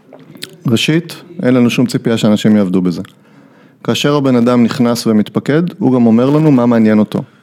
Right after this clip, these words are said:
יותר מעניין אותו חינוך, או בריאות, או ביטחון, או מה שזה לא יהיה.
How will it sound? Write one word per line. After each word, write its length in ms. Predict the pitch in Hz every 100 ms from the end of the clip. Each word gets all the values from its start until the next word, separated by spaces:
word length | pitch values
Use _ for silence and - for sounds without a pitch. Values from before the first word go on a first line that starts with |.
| _ _ _ -
יותר 300 | 131 131 147
מעניין 260 | 139 131 127
אותו 180 | 123 117
חינוך, 600 | - 123 117 110 110 117
או 80 | 113
בריאות, 680 | 117 123 113 113 107 101
או 80 | 107
ביטחון, 520 | 98 110 - 104 104
או 40 | 95
מה 120 | 92
שזה 240 | - 87
לא 80 |
יהיה. 100 | 85